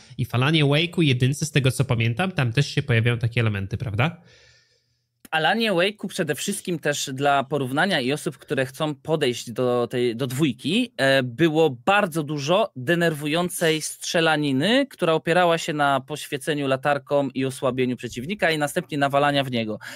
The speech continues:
Speaker 2: Tam było bardzo dużo tego. Te niektóre walki były trochę jak ty to w Soulsy przechodzisz, że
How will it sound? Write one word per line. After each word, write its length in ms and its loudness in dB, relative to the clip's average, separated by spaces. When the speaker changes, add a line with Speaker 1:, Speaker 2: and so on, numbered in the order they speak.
Speaker 2:
Tam 140 0
było 160 4
bardzo 440 2
dużo 240 0
tego. 260 0
Te 120 -2
niektóre 480 0
walki 380 0
były 180 0
trochę 240 2
jak 180 0
ty 120 -12
to 120 -10
w 60 -10
Soulsy 340 -2
przechodzisz, 400 -4
że 260 0